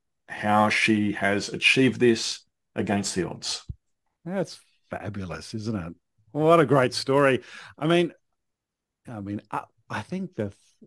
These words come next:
Speaker 2: one of the things I've been thinking about recently is, is the, uh,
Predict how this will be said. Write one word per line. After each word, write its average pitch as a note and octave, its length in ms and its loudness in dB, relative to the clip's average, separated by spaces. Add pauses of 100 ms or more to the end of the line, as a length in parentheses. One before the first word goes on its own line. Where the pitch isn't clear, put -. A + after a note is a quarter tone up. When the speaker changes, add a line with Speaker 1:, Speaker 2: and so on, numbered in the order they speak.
(180)
Speaker 2:
one B2 200 -6
of E3+ 80 -4
the - 20 -10
things A2+ 180 -2
I've F#2+ 100 -4
been F#2+ 140 -4
thinking G2 280 -6
about E2+ 180 -10
recently F2 440 -8
is, E2 280 -14
is G2 340 -8
the, F2 440 -6
uh, E2 140 -12